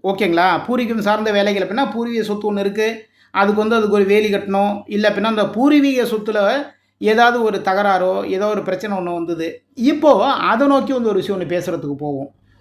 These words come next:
ஓகேங்களா? இப்படி தான் அந்த பூர்வீகம் சார்ந்த ஒரு வேலைகள் இருக்கு. அதே நேரத்துல பார்த்தீங்கன்னா, குலதெய்வ வழிபாடு, குலதெய்வ கோயிலுக்கு வந்து இன்னைக்கு போலாமா,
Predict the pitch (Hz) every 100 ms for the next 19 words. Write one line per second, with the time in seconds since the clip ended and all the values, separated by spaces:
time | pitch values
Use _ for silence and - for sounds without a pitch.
0 | 180 190 185 160 208 196 240 285 285 269
1 | 233 240 254 247 226 220 226 233 202 185
2 | 180 180 165 165 226 233 302 285 226 226
3 | 262 247 269 285 269 214 208 202 196 254
4 | 269 269 240 220 220 208 208 240 202 170
5 | 160 196 180 165